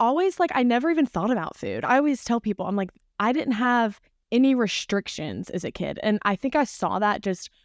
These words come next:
we've babysat all our lives at this point, and, you know, parents will even know, like, what one snack, you know, every three hours, or they can't have a Coke, or they can't,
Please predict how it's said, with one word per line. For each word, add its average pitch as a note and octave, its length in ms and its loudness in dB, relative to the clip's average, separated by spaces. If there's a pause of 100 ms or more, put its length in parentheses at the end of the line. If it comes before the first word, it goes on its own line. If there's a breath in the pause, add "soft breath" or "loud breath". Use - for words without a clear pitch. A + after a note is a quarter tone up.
(140)
we've A#3 140 2
babysat F#3 800 0
all F3 180 2
our E3+ 140 2
lives F3 640 -2
at F#3+ 100 -4
this F#3+ 140 -2
point, G#3 420 -4
and, F3 360 -2 (580)
you G4+ 80 6
know, D#4 140 6
parents A#3 280 0
will G#3+ 120 2
even G#3 180 2
know, F#3 240 0
like, G3 220 -2
what F#3 300 -8
one C4+ 220 2
snack, A#3 840 -2
you A3+ 100 0
know, G3+ 200 0
every G3 240 -2
three A#3 240 0
hours, F#3+ 400 2
or F#3+ 120 2
they F#3 140 0
can't A3 260 -2
have A#3 140 -2
a A#3 60 -2
Coke, G3+ 340 0
or F#3 60 -4
they F#3 80 -8
can't, G#3+ 180 -4